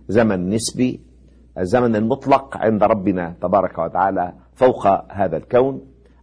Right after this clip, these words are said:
أما كل جرم سماوي، كل جرم من أجرام هذا الكون له يومه الخاص ال-،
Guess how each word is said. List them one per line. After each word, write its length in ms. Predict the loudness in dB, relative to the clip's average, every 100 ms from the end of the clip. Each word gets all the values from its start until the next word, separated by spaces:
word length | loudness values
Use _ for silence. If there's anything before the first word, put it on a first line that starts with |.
| -2
أما 300 | -2 0 -4
كل 380 | -2 -2 -2 -2
جرم 300 | -2 -2 -4
سماوي، 580 | -6 -4 -4 -4 -6 -10 -20 -20 _ 0
كل 380 | 2 2 -2 -6 -2
جرم 440 | 0 0 0 -10 -16 -20 _
من 240 | -8 -6 -4
أجرام 440 | 0 2 2 -2
هذا 340 | -2 0 0 -6 -12
الكون 480 | -14 2 4 4 0 -8 -20 -20 _ -2
له 320 | 0 2 2
يومه 360 | 2 2 0 -4
الخاص 600 | -4 2 4 4 -4 -10 _ _ _ _
ال-، 440 | -4 -2 -4 -2